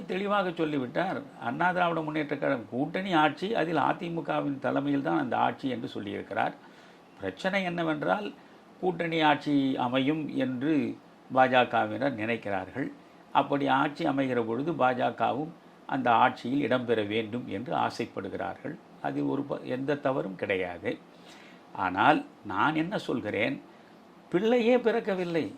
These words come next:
அதற்கு முன்பாக அது ஆண் குழந்தையா பெண் குழந்தையா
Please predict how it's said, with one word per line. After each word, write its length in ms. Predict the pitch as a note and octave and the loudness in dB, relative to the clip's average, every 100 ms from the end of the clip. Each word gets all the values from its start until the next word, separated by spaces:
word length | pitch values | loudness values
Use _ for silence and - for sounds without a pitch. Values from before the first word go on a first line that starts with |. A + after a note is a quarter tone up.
| - - - - - | -14 -16 -16 -20 -4
அதற்கு 360 | A2+ C#3 E3+ G#3 | 0 0 0 -2
முன்பாக 520 | G3+ G3 G3 G3 F#3+ G3 F#3+ | -4 2 6 6 6 4 4
அது 180 | F3+ E3+ D#3+ | 4 4 6
ஆண் 220 | D3 F3 | 8 6
குழந்தையா 460 | E3 E3 D#3+ E3 E3 C#3+ | 4 2 2 4 4 4
பெண் 160 | C#3+ D3+ | 2 0
குழந்தையா 440 | D#3+ D#3 D3+ D#3 | 0 0 0 2